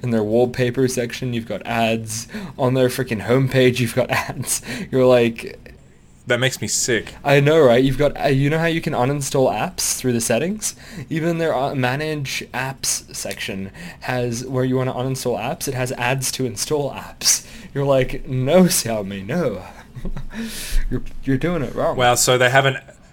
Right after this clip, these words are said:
Speaker 2: an app within which you just open it up and then you can earn some money for it?
Speaker 1: Oh, Samsung.
Speaker 2: For
Speaker 1: I
Speaker 2: viewing
Speaker 1: think so.
Speaker 2: ads?
Speaker 1: I, I didn't look down that rabbit hole, man. Again, I should not be served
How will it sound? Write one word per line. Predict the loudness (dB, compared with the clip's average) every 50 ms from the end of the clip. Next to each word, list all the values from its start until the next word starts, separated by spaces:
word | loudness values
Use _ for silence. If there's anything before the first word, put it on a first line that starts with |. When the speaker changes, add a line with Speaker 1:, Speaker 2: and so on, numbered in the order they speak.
| -12 -8
Speaker 2:
an | -6 -2 2
app | 4 4 4 4 2 -2
within | -4 -2 -2 -2 -2 0
which | 0 -2 -2 -2 -4 -8 -8 -6
you | -4 -2
just | -2 -2 -2 -2
open | 0 0 0 0 -2
it | -2 0
up | 0 0 0 -2
and | -6 -8
then | -8 -8
you | -6
can | -6 -8 -8 -8 -8
earn | -2 0 0 0 0 -2
some | -4 -6 -6 -4 -4
money | -4 -4 -2 -2 -4 -4 -6 -6 -6
for | -2 2 4 4 6 4
it? | 2 0 -6 -18 -20 _ -4 2
Speaker 1:
Oh, | 6 6 8 6
Samsung. | 6 4 0 -2 -2 -2 -2 -2 -2 -2 -2 -4 -4
Speaker 2:
For | -4
Speaker 1:
I | -4
Speaker 2:
viewing | -4 -2 0 0 2 2 2
Speaker 1:
think |
so. | 2 4 4
Speaker 2:
ads? | 4 4 4 2 2
Speaker 1:
I, | 2 4 4 4 6
I | 6
didn't | 4 4 2 -4
look | -8 -10 -8 -10
down | -10 -10 -10
that | -12 -12 -10
rabbit | -6 -4 -4 -2 -2 -4
hole, | -6 -6 -6 -4
man. | -4 -4 -4 -4
Again, | -6 -4 -4 -4 -4 -4
I | -6 -6 -4
should | -4 -6 -4 -4
not | -4 -2 -2
be | -2 -2
served | -2 -2 0 0 0 -2 -2 -4